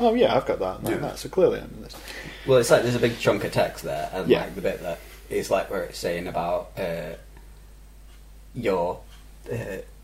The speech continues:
Speaker 2: being judged is high, that bit.
Speaker 1: Yeah.
Speaker 2: Like,
Speaker 1: Uh, the risk of feeling misunderstood is unfortunately
Speaker 2: Yeah, yeah.
Speaker 1: high for the media. Yeah.
Speaker 2: So, like, I was like, "Yeah, I do that," because I always think,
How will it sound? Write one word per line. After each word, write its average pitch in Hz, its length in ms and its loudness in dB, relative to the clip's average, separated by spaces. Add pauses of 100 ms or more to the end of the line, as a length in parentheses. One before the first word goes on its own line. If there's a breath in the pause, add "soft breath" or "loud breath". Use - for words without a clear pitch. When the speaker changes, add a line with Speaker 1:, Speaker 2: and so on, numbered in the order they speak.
(300)
Speaker 2:
being 98 240 2
judged 104 340 -2
is 113 140 -6
high, 135 300 -4 (160)
that - 200 -4
bit. 156 220 -8 (240)
Speaker 1:
Yeah. 104 340 8 (100)
Speaker 2:
Like, 117 320 2 (720)
Speaker 1:
Uh, 92 200 2
the 107 100 4
risk 123 220 6
of 113 80 0
feeling 107 240 6
misunderstood 95 500 -2
is 87 60 -6
unfortunately 98 540 4
Speaker 2:
Yeah, 98 60 0
yeah. 92 60 2
Speaker 1:
high 92 80 2
for - 100 -14
the 87 60 -8
media. - 400 -6 (160)
Yeah. 71 220 -6
Speaker 2:
So, 110 200 8
like, 92 240 2
I 110 60 4
was 101 120 4
like, 90 120 -6
"Yeah, 95 320 -2
I 90 140 -2
do 90 240 -2
that," 82 180 -4
because - 220 -10
I 90 120 2
always 87 220 -4
think, 87 260 -8